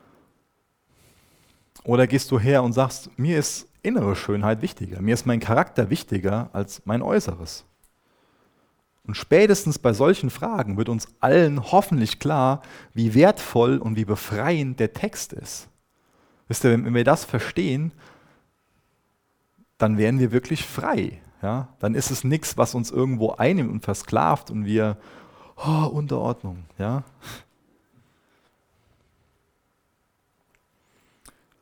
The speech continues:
Deswegen die Frage, woran machst du fest, ob du schön bist oder nicht? Es ist schade, wenn, wenn du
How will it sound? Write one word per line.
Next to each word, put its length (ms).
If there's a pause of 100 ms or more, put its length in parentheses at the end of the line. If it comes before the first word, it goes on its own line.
(300)
Deswegen 420
die 100
Frage, 540
woran 720 (380)
machst 340
du 60
fest, 440
ob 140
du 100
schön 360
bist 240
oder 160
nicht? 340 (1800)
Es 160
ist 100
schade, 420
wenn, 220
wenn 160
du 340